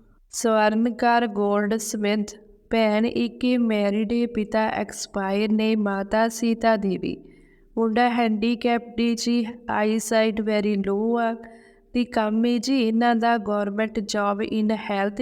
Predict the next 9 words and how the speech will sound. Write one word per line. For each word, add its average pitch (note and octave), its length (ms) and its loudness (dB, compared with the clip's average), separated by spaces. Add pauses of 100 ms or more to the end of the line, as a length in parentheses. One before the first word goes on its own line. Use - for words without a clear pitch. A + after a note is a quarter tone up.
(120)
department G3+ 800 -2 (460)
as A3+ 360 2
a B3 140 4
ward G#3+ 440 0 (160)
attend G3+ 500 -2 (540)
at A3+ 120 0
civil A3+ 540 0
hospital G#3+ 640 0
ਸਮਰਾਲਾ। G#3+ 800 -2